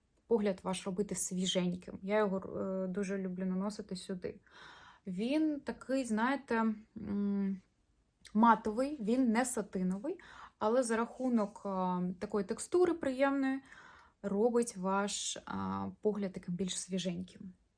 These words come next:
Далі хочу вам показати відтінок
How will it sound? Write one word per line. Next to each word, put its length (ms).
Далі 460
хочу 480
вам 200
показати 840
відтінок 1000